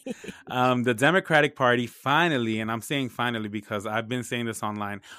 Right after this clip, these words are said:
where are our Democrats? What are they doing? What are they working on throughout all this time? How come I'm only hearing about the Republicans and what they're doing?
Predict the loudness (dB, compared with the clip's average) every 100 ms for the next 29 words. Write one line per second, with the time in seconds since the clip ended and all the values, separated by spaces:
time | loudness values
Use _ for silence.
0 | -10 0 2 2 2 0 0 -2 -4 -4
1 | -8 -8 -6 -6 -8 -12 -6 -4 -2 -4
2 | -4 -6 -6 -6 -6 -6 -6 -6 -6 -6
3 | -8 -6 -6 -6 -8 -10 -10 -8 -8 -8
4 | -10 -10 -12 -10 -8 -6 -8 -8 -8 -6
5 | -6 -6 -8 -8 -8 -10 -10 -10 -12 -12
6 | -16 -10 -8 -8 -10 -10 -10 -10 -14 -16
7 | -20 -20 -18 -18 -12 -12 -8 -6 -4 -6
8 | -6 -6 -8